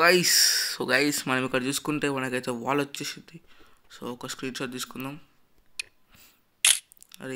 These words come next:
చక్కగా ఉండరా భయ్, చక్కగా ఉండొచ్చుగా. బాటు ఆడి. సరే, మన తమ్మిల్కి కావాలి కదా. So, ఇది వచ్చేసి, so, మన వాల్. So, ఓకే. So, దాని తర్వాత లూట్ బాక్స్ ఎక్కడికి వెళ్ళింది రే బాటుగా.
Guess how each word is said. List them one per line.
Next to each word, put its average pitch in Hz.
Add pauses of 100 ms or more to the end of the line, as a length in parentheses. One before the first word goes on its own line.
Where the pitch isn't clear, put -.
(140)
చక్కగా 151
ఉండరా 151
భయ్, 123
చక్కగా 143
ఉండొచ్చుగా. 151 (760)
బాటు 139
ఆడి. 139 (2750)
సరే, 143
మన 147 (120)
తమ్మిల్కి 156
కావాలి 147
కదా. 147 (880)
So, 160 (140)
ఇది 147
వచ్చేసి, 170 (300)
so, 156 (140)
మన 135 (880)
వాల్. 135 (680)
So, - (180)
ఓకే. - (320)
So, 143
దాని 147
తర్వాత 160 (100)
లూట్ 156
బాక్స్ 175
ఎక్కడికి 180
వెళ్ళింది 165
రే 139 (120)
బాటుగా. 135